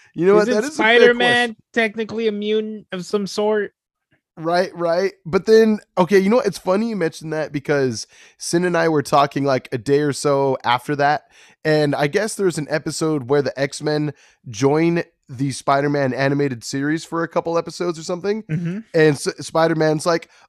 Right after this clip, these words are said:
Speaker 1: "Oh man," like, he questions his, his humanity, wondering if he's a mutant. And I guess, like, Wolverine or
Speaker 2: He's
Speaker 1: someone tells him, "Well,
Speaker 2: not.
Speaker 1: no, you're not born with it."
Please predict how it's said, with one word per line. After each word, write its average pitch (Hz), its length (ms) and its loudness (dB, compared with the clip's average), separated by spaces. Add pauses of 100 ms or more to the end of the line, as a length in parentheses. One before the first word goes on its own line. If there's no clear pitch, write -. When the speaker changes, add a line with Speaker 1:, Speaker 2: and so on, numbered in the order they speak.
Speaker 1:
"Oh 208 100 4
man," 180 380 0
like, 139 140 0
he 139 100 -10
questions 160 580 -2
his, 139 360 -4 (300)
his 131 200 -4
humanity, 135 500 0
wondering 131 500 0
if 110 140 -4
he's 107 180 -8
a 110 40 -4
mutant. 113 340 -4
And 123 120 -4
I 127 80 0
guess, 143 200 0
like, 117 200 -6 (260)
Wolverine 131 540 0
or 127 40 0
Speaker 2:
He's 139 80 -4
Speaker 1:
someone 170 240 0
tells 127 240 -2
him, - 80 -2
"Well, 135 200 2
Speaker 2:
not. 123 40 -2
Speaker 1:
no, 131 140 4
you're 139 160 2
not 139 220 2
born 117 320 0
with 92 160 -12
it." 80 100 -18